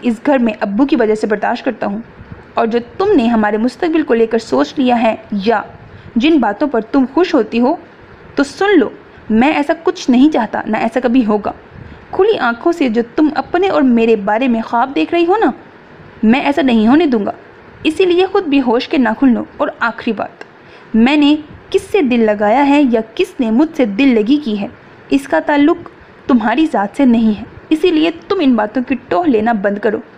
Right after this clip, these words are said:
और अपने काम से काम रखो। अजलान उसको गुस्से में अच्छी तरह सुनाता हुआ अपने कमरे से निकल गया। "वो लड़की नहीं, एक फितना है और मैं कभी भी उसको तुम्हारे साथ नहीं देख सकती," गुल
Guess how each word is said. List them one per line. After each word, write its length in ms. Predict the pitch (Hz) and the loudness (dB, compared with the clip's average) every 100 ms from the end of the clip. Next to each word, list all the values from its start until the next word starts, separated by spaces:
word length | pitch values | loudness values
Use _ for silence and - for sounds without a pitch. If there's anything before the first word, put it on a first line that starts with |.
| - - | -14 -6
और 60 | - | -4
अपने 280 | 254 311 | -2 -2
काम 300 | 311 254 233 | -2 0 0
से 100 | 262 | 0
काम 200 | 285 220 | 0 -2
रखो। 260 | 202 208 269 - - - - - - - - | -4 -6 -12 -18 -20 -20 -20 -20 -20 -14 -8
अजलान 380 | 370 370 370 403 | -6 -2 -2 -2
उसको 340 | 294 - 269 | -4 -4 -4
गुस्से 360 | 220 254 - 320 | -2 -4 0 2
में 160 | 269 262 | 2 0
अच्छी 320 | - - 349 | -6 -2 -2
तरह 300 | 277 240 285 | 0 0 0
सुनाता 380 | 269 202 202 220 | 0 -2 -2 -2
हुआ 220 | 208 214 | -2 -2
अपने 380 | - - 285 277 | -4 -4 -2 -2
कमरे 280 | 214 214 | -2 -2
से 100 | 247 | 0
निकल 260 | 233 202 - | 0 -2 -6
गया। 160 | - - - - - - - - - - | -6 -12 -16 -20 -20 -20 -20 -20 -12 -2
"वो 40 | 220 | 0
लड़की 340 | 214 214 294 | 0 0 0
नहीं, 240 | 277 330 | 4 2
एक 180 | 320 269 | 0 -4
फितना 360 | - - 269 294 | -4 -2 0 0
है 180 | 254 - - | 0 -4 -4
और 60 | 208 | -2
मैं 140 | 208 - - | -2 -4 -2
कभी 200 | 285 311 | 2 2
भी 160 | 220 - | 0 -6
उसको 220 | 262 - | -6 -4
तुम्हारे 340 | 220 214 220 254 | -2 -2 0 0
साथ 260 | 233 226 | -2 -2
नहीं 180 | 220 240 | 0 2
देख 180 | 226 214 | 2 0
सकती," 320 | 202 - - - - - - - - - - | -6 -10 -16 -18 -20 -20 -20 -20 -20 -14 -4
गुल 320 | 202 220 226 | 2 2 2